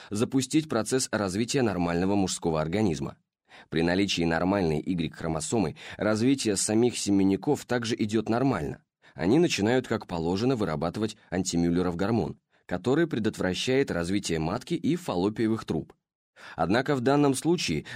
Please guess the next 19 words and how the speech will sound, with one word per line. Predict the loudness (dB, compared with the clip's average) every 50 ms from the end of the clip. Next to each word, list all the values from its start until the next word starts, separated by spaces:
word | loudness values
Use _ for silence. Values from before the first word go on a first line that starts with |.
| -6
запуск | -2 0 0 0 0 0 -4 -4 -2 -4
обычного | -2 0 0 0 0 -2 0 0 0
механизма | 0 -2 0 0 0 0 2 2 0 0
мужского | 0 0 -2 -2 -4 -2 -2 0 0 0
развития | 0 -2 -2 -2 -2 -4 -4 -4 -6 -6 -8
под | -6 -8 -6 -4 -2
действием | 0 0 0 -2 -4 -4 -4 -4 -4
тестостерона | -6 -8 -8 -6 -8 -8 -4 -2 -2 0 0 0 0 -2 -4 -10 -12 -6
был | 0 2 4 6 6
нарушен, | 4 4 2 2 0 -2 -4 -6 -10 -12 -12 _ _ -20 -12 _
и | -2 0
развитие | 0 0 0 0 0 -2 0 0 -2 -2
оставшихся | -2 -2 -6 -6 -4 -4 -6 -6 -4 -6 -6 -6 -6 -8 -10 -12 -16 _
бипотенциальных | -6 -4 -4 -4 -2 -2 -2 -2 -2 0 0 0 0 0 -2 -4 -4
половых | -4 -4 -2 -2 -4 -6 -8
тканей | -12 -6 -4 -2 0 0 0 0
эмбриона | -2 -2 -2 0 0 0 2 0 -2 -2
по | -2 -2
умолчанию | -2 -2 -2 -2 -4 -4 -2 0 0 0 0 -2